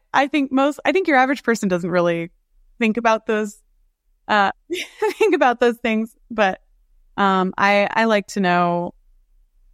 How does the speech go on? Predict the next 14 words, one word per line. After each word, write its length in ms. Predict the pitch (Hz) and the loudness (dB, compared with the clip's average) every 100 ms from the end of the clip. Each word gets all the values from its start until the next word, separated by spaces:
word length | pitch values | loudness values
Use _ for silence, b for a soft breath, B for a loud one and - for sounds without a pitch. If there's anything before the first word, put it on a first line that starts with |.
| - | -2
who's, 520 | 208 190 175 - - _ | 0 0 -2 -10 -20 _
who 180 | 240 254 | 0 2
I'm 160 | 208 | 2
giving 260 | 190 196 190 | 0 0 2
my 160 | 180 165 | 2 2
data 280 | 165 165 | 0 0
to, 200 | 160 180 | -2 -4
even 260 | 175 226 247 | -2 0 2
if 140 | 220 | 0
I 140 | 220 185 | 0 0
am 280 | 165 170 185 | 0 -2 -2
careful 500 | - 170 - 180 175 | -2 -2 -2 -4 -2
in 140 | 175 | -2
my, 440 | 170 170 165 170 | -2 -2 -4 -6